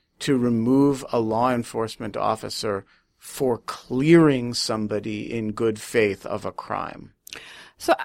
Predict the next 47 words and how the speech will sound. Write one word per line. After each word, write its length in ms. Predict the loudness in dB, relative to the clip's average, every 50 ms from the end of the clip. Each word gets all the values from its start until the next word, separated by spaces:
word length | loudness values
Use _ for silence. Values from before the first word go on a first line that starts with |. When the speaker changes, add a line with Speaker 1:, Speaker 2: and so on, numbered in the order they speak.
| 0 4
Speaker 2:
I, 240 | 6 6 6 6 4
I 160 | 4 6 6
also 280 | 8 8 6 6 4 0
think 180 | -2 -2 -4 -4
that 140 | -6 -6
sort 120 | -6 -6 -4
of 60 | -6
the 80 | -6 -8
Comey 320 | -6 -4 -4 -4 -4 -4
comment 380 | -6 -8 -8 -8 -8 -10 -8 -8
is 260 | -8 -8 -8 -8 -4
the 140 | -2 0 0
most 540 | 2 2 2 0 -2 -2 -4 -4 -4 -2
significant 600 | -4 -6 -6 -6 -8 -8 -8 -10 -12 -12 -12 -14 -16
thing 300 | -16 -14 -10 -10 -10 -10
to 140 | -10 -12 -12
come 200 | -10 -8 -8 -8
out 160 | -8 -8 -6
of, 280 | -8 -8 -10 -12 -16 -12 -10
um, 420 | -8 -8 -6 -6 -6 -6 -6 -8 -8 -12 -18 -20 -20 -20 -20 -20 _ _
uh, 380 | -2 0 0 0 0 -2 -4 -4
that 300 | 0 2 2 2 2 2
interview. 520 | 4 4 4 4 2 2 0 0 0 -2 -4 -6
Um, 400 | -8 -8 -6 -6 -6 -8 -8 -10 -8
you 160 | -6 -6 -6
know, 180 | -6 -8 -12 -14 -18 -20 _ _ -16 -6
prior 320 | -2 2 4 6 6 6 4
to 100 | 2 0
that, 240 | 0 0 0 -2 -6
uh, 240 | -8 -8 -8 -8
you 200 | -10 -10 -8 -8
know, 140 | -8 -6 -6
Ben 240 | -4 0 2 2 4
and 100 | 4 4
I 60 | 4
had 120 | 2 0 -2
written 200 | -4 -4 -4 -4
a 40 |
piece 300 | -6 -6 -6 -6 -6 -6
sort 160 | -6 -6 -8 -6
of 80 | -6
about 280 | -6 -6 -6 -6 -6 -6
the 100 | -6 -6
importance 480 | -6 -6 -6 -8 -8 -6 -6 -6 -8
of 100 | -10 -8
preserving 480 | -8 -8 -6 -6 -6 -6 -6 -6 -8 -8
Comey. 400 | -8 -8 -8 -6 -6 -6 -6 -6